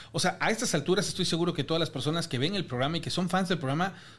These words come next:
ya entendieron, al igual que yo, y nos quedó muy claro que realmente a veces no necesita haber un motivo en particular para que este tipo de cosas se, se den o pasen. O sea, hay gente que tiene habilidades, hay otras más que los llevan a cabo por, por cuestiones,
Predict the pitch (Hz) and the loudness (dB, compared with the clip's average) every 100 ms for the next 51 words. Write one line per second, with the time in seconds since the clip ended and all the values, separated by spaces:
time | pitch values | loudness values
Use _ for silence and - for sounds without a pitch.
0 | - 127 233 226 165 143 151 196 156 131 | -4 0 2 2 4 4 4 2 0 2
1 | 151 170 143 135 165 156 - 131 156 190 | 2 2 2 2 4 2 2 0 0 0
2 | - 147 196 - - - - - 147 160 | 2 2 2 -4 -18 -20 -20 -6 0 2
3 | 202 233 226 233 208 208 208 202 208 247 | 4 4 4 4 2 2 2 4 4 4
4 | 208 180 202 214 196 208 220 180 - 190 | 4 4 2 2 2 4 4 4 4 2
5 | 214 202 180 165 147 135 139 - 139 151 | 4 2 2 2 2 2 -2 4 6 6
6 | 269 - - - - - - - 147 147 | 2 -6 -20 -20 -20 -20 -6 0 0 2
7 | 170 190 165 180 147 170 156 170 - - | 0 0 -2 0 0 0 0 -2 -2 -2
8 | 147 135 160 190 - 147 - 160 - 131 | 0 2 2 0 -2 -2 0 0 0 -4
9 | 123 131 156 156 165 190 175 156 147 156 | -4 -2 0 0 0 0 -4 -4 -2 0
10 | 147 131 123 147 160 165 - - - - | 0 -2 2 2 4 2 -2 -10 -14 -2
11 | 147 156 156 139 143 139 175 247 - 147 | 0 2 2 0 2 4 4 4 2 0
12 | 123 113 147 147 139 139 147 139 127 113 | 2 2 0 0 0 2 2 0 -2 -2
13 | 131 120 131 117 151 156 143 - | -4 -4 -4 0 0 2 0 -6